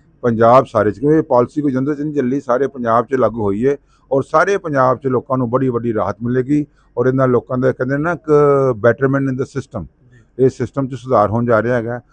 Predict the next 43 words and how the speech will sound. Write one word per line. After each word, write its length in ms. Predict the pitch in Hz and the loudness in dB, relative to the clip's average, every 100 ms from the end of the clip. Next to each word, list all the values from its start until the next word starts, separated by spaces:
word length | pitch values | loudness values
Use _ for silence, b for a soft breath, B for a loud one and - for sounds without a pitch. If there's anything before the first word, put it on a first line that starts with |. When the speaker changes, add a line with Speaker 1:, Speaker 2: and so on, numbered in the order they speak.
| _ 160 | _ 2
Speaker 1:
ਔਰ 140 | 160 - | 2 2
ਆਉਣ 260 | 135 143 | 2 2
ਵਾਲੇ 220 | 160 185 196 | 2 0 0
ਸਮੇਂ 280 | - 143 | -2 -2
'ਚ 80 | 147 | -2
ਹੋਰ 380 | 170 110 135 151 | -4 -2 0 0
ਇਸ 100 | 139 | -4
ਤੋਂ 160 | - 156 | -6 -4
ਵੀ 100 | 139 | 0
ਜ਼ਿਆਦਾ 300 | 120 120 120 | 0 2 0
ਵਧੀਆ 440 | 113 120 123 120 - _ - | -2 -2 -2 -2 -6 _ -12
ਦੂਜੇ 240 | 117 117 131 | -6 -2 -2
ਕੰਮਾਂ 320 | 123 117 113 | 0 -2 -4
'ਚ 60 | 120 | -6
ਵੀ 100 | 104 | -10
ਸੁਧਾਰ 400 | 110 98 95 104 _ | -2 0 0 -4 _
ਹੋਣਗੇ। 280 | 92 85 67 - _ | -6 -6 -8 -16 _
Speaker 2:
ਇਹ, 100 | 190 - | -16 -14
ਇਹ 100 | 170 _ | -16 _
ਕਿਹੜੀ 180 | 180 175 | -8 -4
ਗੱਲ 220 | 151 143 | -4 -4
ਕੀਤੀ, 260 | 135 131 | -8 -8
ਕਿਹੜੇ 200 | 139 151 | -6 -6
ਤੁਹਾਡੇ 400 | 156 156 160 131 | -4 0 0 0
ਵੱਲੋਂ 180 | 143 160 | 0 0
ਸਰਕਾਰੀ 440 | - 147 143 143 151 | -2 -6 -2 -2 -2
ਬਿਠਾਏ 320 | 139 127 117 | -4 -4 -6
ਜਾਣੇ 260 | 123 120 | -6 -8
ਆ, 60 | 131 | -6
ਕਿਆ 160 | 160 185 | -4 -2
ਉਹਨਾਂ 300 | 160 170 175 | -2 0 0
ਦੀ 80 | |
ਫੀਸ 340 | 175 143 139 165 | 0 -2 -4 0
ਹੋਏਗੀ 360 | 160 160 170 | 0 -2 -6
ਜਾਂ 220 | 160 202 208 b b | -2 0 0 b b
ਉਹ 140 | 214 | 6
ਫ੍ਰੀ 300 | 220 214 233 | 6 2 0
ਕਿਹੜੀ 220 | 196 202 202 | 0 2 2
ਆ 60 | |
ਸੇਵਾ 280 | 196 175 180 | 2 2 4
ਲੋਕਾਂ 280 | 170 156 156 | 4 2 -2
ਦੇ 60 | |
ਵਿੱਚ 140 | 156 | -6